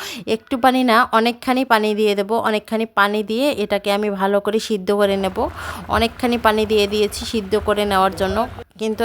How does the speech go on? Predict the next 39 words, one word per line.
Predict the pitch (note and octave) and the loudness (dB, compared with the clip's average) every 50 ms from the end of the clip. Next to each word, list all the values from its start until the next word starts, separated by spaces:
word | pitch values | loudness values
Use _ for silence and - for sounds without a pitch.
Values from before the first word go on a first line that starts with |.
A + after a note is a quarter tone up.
| - - | -2 0
এক | - G#3+ G#3+ G#3+ | 2 0 0 2
ঘন্টা | - G#3+ G#3+ A3 A3 A#3 A#3 | 0 0 0 2 4 4 4
হয়ে | A#3 A3+ A3 G#3+ | 4 4 2 2
গেছে, | G#3 G#3 - - A#3+ | 2 0 -2 -4 -2
তারপরও | A#3 A3+ G#3 G3 F#3+ - G#3 G3+ G#3+ | 2 2 2 2 2 0 0 0 0
কিন্তু | G3+ - G#3+ G#3+ G#3+ A#3+ C#4 - - | -2 -4 -4 -4 -2 -2 -4 -2 -2
এটা | G#3+ G#3 G#3 G#3+ | -4 -4 -4 -4
সিদ্ধ | - - A3+ G3+ G3 A#3 A#3 A3+ | -4 -6 -6 -2 0 2 2 2
হচ্ছিল | G#3 - - - A3+ G#3 G#3+ G#3+ | 0 0 -4 -6 -2 0 0 2
না। | A3 B3 D#4 - - - - - - | 2 2 2 0 -4 -6 -8 -10 -6
সেই | - - A#3+ A#3 | 0 2 2 4
জন্য | G#3+ A3+ A3+ A#3 A#3 | 4 4 4 6 4
আমি | A#3 A#3 A#3+ A#3 | 4 4 2 0
টেকনিকটা | A#3+ G#3 G3+ - A3+ A3+ G#3+ - - A3+ | 0 -2 0 -2 -4 -6 -4 -4 -6 -4
খাটাচ্ছি। | - - G3 F#3+ G3+ G3 - - - C4+ - - | 0 0 0 0 0 -2 -4 -6 -8 -6 -2 2
আর | A3 G#3 G3 F#3+ - | 2 2 2 2 -2
টেকনিকটা | A3 G3+ G#3 A3 A3+ A3 - - A3+ | -4 -2 0 -2 -2 -2 0 -2 0
হলো, | G3+ G#3+ G#3+ B3 C#4+ D4 - | 0 2 2 2 2 2 0
আমি | A3 G#3+ G#3+ G#3+ | 0 0 0 0
প্রেশার | - A3 G#3 - A3+ A3+ | 0 -2 2 2 2 2
কুকারে | G#3+ A3+ A3 - A#3+ B3 C#4+ C4 - | 0 -4 -4 0 0 2 2 2 2
এটাকে | G3 A3 G3+ - A#3 | 0 0 -2 0 -2
সিটি | A3 - A#3 A3 - A3 G#3+ | -4 -2 -4 -2 -2 -2 -2
দিয়ে | G3+ G#3 G#3 G3+ | 0 2 2 2
নেব, | G3+ G3+ G3+ G#3 G#3+ G#3+ | 2 0 0 0 -2 0
যেহেতু | A3+ A3 G#3+ G#3 - A3+ - | 0 0 0 0 -2 -2 2
কষানো | - G3+ G#3 - A3+ G#3+ A3 A3 | 2 2 2 2 0 0 0 0
হয়ে | G#3+ G#3+ G#3 G#3 G#3 | 2 2 2 2 2
গেছে। | G#3 A3+ A3 - - D#4+ E4 - - - - - - - - - - | 0 0 0 0 -2 -2 -2 -6 -10 -12 -12 -12 -12 -10 -10 -4 0
এখন | G3 A3 A#3 C4+ C#4+ | 0 2 4 4 2
শুধু | C4+ - D4 C#4 C#4+ C4+ | 2 2 2 2 2 2
ভালো | A#3 A3+ G#3+ A3+ A3+ | 4 4 4 4 2
করে | A3+ A#3+ A#3+ B3+ | 2 0 0 -2
সিটি | - - A3+ G#3 - A#3+ | -2 -2 -4 -2 -4 -2
কয়েকটা | A#3 - A3+ A3 A3 A3 - A#3+ A3 | 2 4 4 4 4 2 -2 -4 -2
দিলেই | G#3 G#3+ G#3 A3 A3+ B3 | -2 0 0 2 2 0
কিন্তু | A#3+ - A#3 A#3 A#3 A#3 B3 A3+ | 0 0 -2 -2 0 0 0 0
হয়ে | A3 G#3 G#3 G#3 G3+ G#3+ | 2 2 2 2 2 2
যাবে। | G3+ G3+ B3+ | 2 2 2